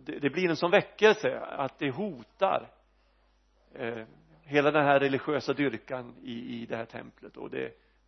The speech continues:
Paulus måste fly hals över huvud, eh, för att det, det blir upplopp i den här staden. Och, och han beskriver faktiskt att det var så,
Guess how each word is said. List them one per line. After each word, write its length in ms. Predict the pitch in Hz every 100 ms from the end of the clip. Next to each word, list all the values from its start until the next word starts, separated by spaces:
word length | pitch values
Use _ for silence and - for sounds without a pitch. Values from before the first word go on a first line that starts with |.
| _ - -
Paulus 320 | 135 135 -
måste 220 | 127 139
fly 260 | 135 135 123
hals 300 | 123 123 139
över 100 | 131
huvud, 420 | 110 135 110 - _ _ _ _ _ _ _
eh, 240 | - - - - _ _ _ _ _ _ _ _ - - _ _ _
för 180 | 143 123
att 180 | 113
det, 200 | - 120
det 140 | - 120
blir 320 | 113 120 127
upplopp 400 | 131 - 135 -
i 40 |
den 100 | 127
här 80 | 113
staden. 360 | - 135 - 147
Och, 180 | 156 185
och 220 | 170 - _ _ _ _ _ _ _
han 160 | - 147
beskriver 420 | 170 - 202 214
faktiskt 360 | - 165 - -
att 100 | 139
det 80 | 160
var 160 | 180
så, 420 | 160 - 214 214